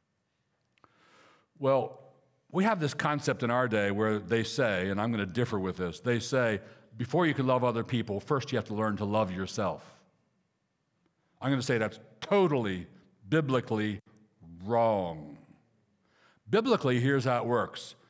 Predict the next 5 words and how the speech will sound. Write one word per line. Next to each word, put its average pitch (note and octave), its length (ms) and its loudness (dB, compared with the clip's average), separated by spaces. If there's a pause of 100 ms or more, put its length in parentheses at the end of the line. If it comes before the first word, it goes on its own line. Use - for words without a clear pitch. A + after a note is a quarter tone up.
(120)
You D#3 140 0
already E3 420 4
love C#3 280 4
yourself B2+ 580 2 (420)
immensely, E3+ 1600 2